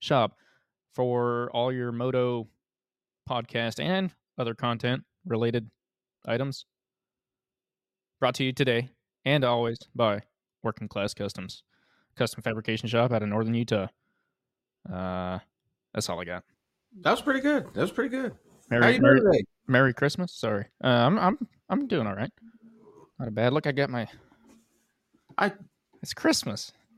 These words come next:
Speaker 1: I can see you're all decorated up with the exact same decorations you always have.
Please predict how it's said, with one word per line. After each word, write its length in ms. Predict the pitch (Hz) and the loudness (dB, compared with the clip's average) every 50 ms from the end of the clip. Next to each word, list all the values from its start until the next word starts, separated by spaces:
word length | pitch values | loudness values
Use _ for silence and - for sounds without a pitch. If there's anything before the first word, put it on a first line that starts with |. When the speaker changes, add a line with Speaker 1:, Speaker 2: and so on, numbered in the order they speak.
| - - - | -10 -8 -8
Speaker 1:
I 80 | 135 | -6
can 100 | - 147 | -6 -4
see 140 | - - 170 | -4 -4 -2
you're 200 | 160 160 165 165 | -2 0 2 4
all 160 | 160 160 160 | 4 4 4
decorated 520 | 151 151 160 170 - 165 165 160 151 151 165 | 4 4 4 4 6 4 4 6 6 4 4
up 100 | 175 170 | 2 0
with 140 | 147 131 | -2 -2
the 200 | - 131 120 117 110 - - | 0 0 0 0 -2 -2 0
exact 480 | 127 110 113 117 123 120 127 - - | 0 0 4 6 6 6 6 4 2
same 200 | - 143 135 127 | 2 2 4 4
decorations 560 | 113 131 127 113 - 117 117 117 - 117 110 110 | 4 2 2 2 0 0 -2 -2 -2 -4 -2 0
you 80 | 110 | 2
always 200 | 107 107 101 95 | 2 2 2 0
have. 160 | 98 90 - | -2 -6 -6